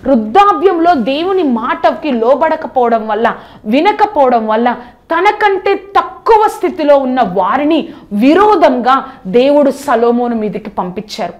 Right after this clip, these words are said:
విరోధంగా దేవుడు పంపించారు. దేవుడికి మనం సమస్తము కలిగి ఉన్నాం. ఆ సమస్తాన్ని తీయడానికి దేవుడికి ఒక్క నిమిషం చాలండి, ఒక్క నిమిషం చాలు. అంతే కదా అండి?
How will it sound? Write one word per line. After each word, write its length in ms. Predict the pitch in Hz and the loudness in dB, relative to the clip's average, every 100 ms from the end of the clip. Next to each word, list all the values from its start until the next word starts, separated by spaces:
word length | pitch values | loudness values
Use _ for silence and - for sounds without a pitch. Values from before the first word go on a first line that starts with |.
| - - - 202 | -20 -20 -14 -2
విరోధంగా 680 | 233 285 349 370 339 277 277 | 2 4 4 4 2 2 0
దేవుడు 320 | 214 240 240 | 2 0 0
పంపించారు. 640 | 240 208 208 202 240 196 - - - | -4 -4 -6 -8 -4 -4 -6 -20 -12
దేవుడికి 680 | 180 233 269 359 381 302 302 | -4 0 0 0 0 -2 -4
మనం 260 | 285 262 247 | -4 -4 -6
సమస్తము 720 | - 262 240 - - 381 339 | -4 -6 -4 -10 -4 -2 -2
కలిగి 380 | - 254 240 247 | 0 0 0 -2
ఉన్నాం. 220 | 240 220 - - _ - | -2 -4 -10 -20 _ 0
ఆ 160 | 233 | 0
సమస్తాన్ని 840 | 226 - 277 247 302 - 370 359 359 | 0 -2 -2 -2 -6 -2 0 0 -4
తీయడానికి 580 | - 247 269 269 254 226 | -6 -2 0 0 -2 -6
దేవుడికి 720 | 196 226 254 247 269 285 - - - | -2 0 0 -4 -4 -6 -8 -16 -2
ఒక్క 320 | 247 - - | -2 -2 -8
నిమిషం 480 | 233 208 214 320 302 | -6 -6 -6 -6 -4
చాలండి, 400 | 226 185 170 165 - _ _ _ _ _ _ _ _ _ _ - | -4 -6 -10 -14 -20 _ _ _ _ _ _ _ _ _ _ -4
ఒక్క 320 | 285 - - | -4 -4 -2
నిమిషం 440 | 311 254 254 349 311 | 0 0 -2 -4 -2
చాలు. 520 | 254 202 175 - _ _ 220 | -2 -4 -8 -16 _ _ -6
అంతే 280 | 220 277 | -4 -2
కదా 220 | 285 254 247 | 0 0 0
అండి? 260 | 240 302 | 0 -6